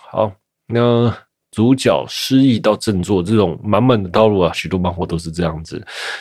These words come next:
那要能从这样子的套路说出一个精彩的故事，那又是另外一回事了。OK，好，那剧情里面也有说到夏油杰跟五条悟的故事哦。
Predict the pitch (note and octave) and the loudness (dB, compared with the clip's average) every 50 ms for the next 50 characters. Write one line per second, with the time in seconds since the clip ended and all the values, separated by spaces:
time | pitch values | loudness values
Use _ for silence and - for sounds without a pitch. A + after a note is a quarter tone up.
0 | - - C#3+ D#3+ F3 F3+ F3+ E3+ E3 C#3+ C3+ C#3 D3 C#3+ C3 G#2 A#2 A2 A2 A#2 | -2 2 2 4 6 6 6 6 6 6 6 6 4 4 2 4 4 4 4 4
1 | B2+ A#2 - D#3 D3+ C#3+ A#2+ A2+ A2 - A#2 A#2 A#2 A2+ G#2 - A2 G#2 F#2+ G#2+ | 2 2 2 4 4 4 6 4 4 4 6 4 6 4 4 2 0 0 2 2
2 | G#2+ - G#2 E2+ - A#2 G#2 G#2 G2 F#2 - - - G2+ F2+ E2+ - G2+ G2 F2+ | 2 2 0 0 0 -2 0 0 -2 -2 -2 -2 -2 -2 -2 -2 0 0 0 0
3 | E2+ E2 - F2+ F#2 F2+ - - - E2+ E2 - - - - E2 E2 E2+ - - | 0 0 -4 -4 -4 -4 -6 -6 -6 -6 -6 -4 -6 -6 -6 -8 -8 -8 -8 -8
4 | - - - - G#2 F2+ D2 C2+ - - _ - - - - - - _ _ _ | -8 -8 -4 -4 -2 -2 -4 -6 -10 -14 _ -14 -12 -12 -12 -14 -16 _ _ _
5 | _ _ _ _ _ _ - - - - - - - - - - B2 A#2+ - - | _ _ _ _ _ _ -20 -18 -14 -12 -12 -12 -12 -6 0 2 2 2 0 -2
6 | _ - - A2+ A2+ A2+ A2+ A2 - - C#3 G#2 A#2 A2 G#2 G2+ A2 G#2+ G2+ G2 | _ -4 0 2 4 4 4 4 4 4 4 6 6 4 4 4 4 4 6 6
7 | G2 F#2 F2+ - - - G#2 G2+ F#2+ G2+ F#2+ E2+ E2+ E2+ - - A#2+ A2+ G2+ G2 | 4 4 2 0 -4 -4 -2 0 2 2 2 2 2 0 -2 0 2 4 4 2
8 | F#2 - F#2 F2+ F2 E2+ G#2+ G#2+ G2 E2 F#2+ - - F2+ G#2+ A#2 A#2 G#2 - - | 2 0 0 0 2 4 2 2 2 0 -2 -2 2 4 4 4 4 2 2 2
9 | A2+ G#2 F#2+ F2 - - G#2+ F#2+ F2+ D#2+ D2 D2+ - | 2 2 2 -2 -2 0 2 2 2 2 0 -2 -6